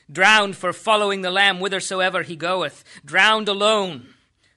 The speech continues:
where no eye could pity, and no voice from out of the crowd could shout a word of help and comfort. Men hear only the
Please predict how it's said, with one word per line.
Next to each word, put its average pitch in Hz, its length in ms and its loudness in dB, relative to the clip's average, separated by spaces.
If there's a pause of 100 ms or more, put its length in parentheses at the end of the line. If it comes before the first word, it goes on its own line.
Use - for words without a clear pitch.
where 147 160 -10
no 185 240 -2
eye 190 300 6
could - 260 -12
pity, - 420 -14 (540)
and 131 160 -14
no 170 160 -4
voice 180 400 -2
from 156 180 -10
out 170 140 -2
of 151 80 -12
the 147 80 -10
crowd 170 420 0
could 135 140 -16
shout 170 240 -6
a 151 60 -12
word 156 320 -6
of 139 80 -14
help 156 420 -8 (480)
and 123 160 -20
comfort. 165 600 -16 (1400)
Men 180 500 -4 (480)
hear 190 260 0
only 190 440 -2
the 151 260 -6